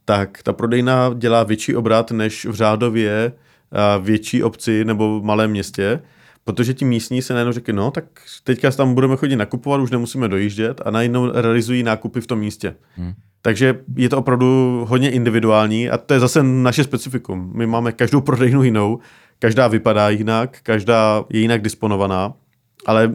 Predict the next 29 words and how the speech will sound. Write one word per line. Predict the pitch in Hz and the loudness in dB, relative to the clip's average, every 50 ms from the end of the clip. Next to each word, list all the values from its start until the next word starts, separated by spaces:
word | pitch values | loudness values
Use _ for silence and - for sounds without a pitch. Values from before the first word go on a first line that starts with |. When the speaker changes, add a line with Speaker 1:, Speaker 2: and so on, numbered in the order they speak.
| - - - - - | -4 -12 -12 -2 0
Speaker 1:
to | 131 | 2
je | 123 | 4
ta | - 139 | 4 4
regionalita | 127 123 120 127 117 107 98 98 90 - 82 | 4 4 4 2 2 2 2 0 -2 -4 -6
podle | - - 92 95 90 | -8 -6 -6 -4 -4
nás. | 90 85 82 - - _ _ 80 | -4 -6 -6 -10 -14 _ _ -20
Speaker 2:
Hmm. | 90 90 101 _ _ _ - - - - - _ _ - | -18 -18 -20 _ _ _ -20 -20 -20 -20 -20 _ _ -4
No | 107 110 - | -2 0 2
a | 120 123 127 | 2 2 2
když | 113 107 117 113 - | 0 0 -2 -2 0
teda | 127 123 120 | 2 2 2
teď | - 123 117 | 2 2 0
budete | 101 104 117 113 - 135 | 0 0 0 0 2 2
otevírat | 117 117 - 127 123 123 120 117 | 0 0 2 0 2 2 2 0
těch | - 127 - | 0 -2 -2
padesát | - 123 117 - - 127 120 | -2 -2 -2 0 0 2 2
dalších, | 120 120 120 117 - - 120 127 156 - | 4 4 2 2 0 0 0 -2 -2 -2
tak | - - 123 - - - 120 113 - | -2 -2 -2 -2 0 0 0 0 0
to | - 120 | 0 0
míříte | 113 117 120 110 120 123 - 139 | 2 4 4 4 4 2 2 2
kam | - - 135 135 | 2 2 2 2
regionálně | 131 131 123 117 120 113 110 113 117 117 | 2 2 2 2 2 2 2 2 2 2
v | 107 | 0
rámci | 113 110 113 110 - | 0 0 -2 -2 -4
České | 117 107 - - 120 | -6 -6 -2 0 0
republiky | 113 - 127 120 123 - - 131 - | 0 0 0 -2 -2 -2 -2 -4 -2
a | - | -2
budou | 113 117 127 123 | 2 4 4 4
ty, | - 135 | 4 4